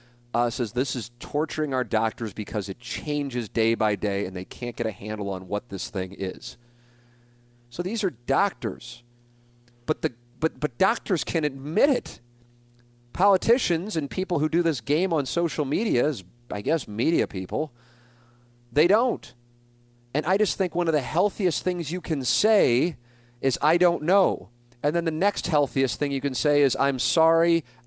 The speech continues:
I was wrong." And to me, that gives you credibility. But I feel like in twenty twenty,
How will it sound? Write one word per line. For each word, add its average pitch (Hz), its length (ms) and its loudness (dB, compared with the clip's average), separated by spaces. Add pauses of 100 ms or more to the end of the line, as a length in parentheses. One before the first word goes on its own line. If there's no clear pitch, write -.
I 131 120 2
was 135 220 0
wrong." 113 580 0 (580)
And 160 120 0
to 170 100 -2
me, 262 760 4
that 226 220 4
gives 185 240 4
you 175 80 2
credibility. 190 800 4 (340)
But 160 100 2
I 180 80 4
feel 190 140 2
like 170 160 2
in 151 80 0
twenty 160 300 0
twenty, 175 580 2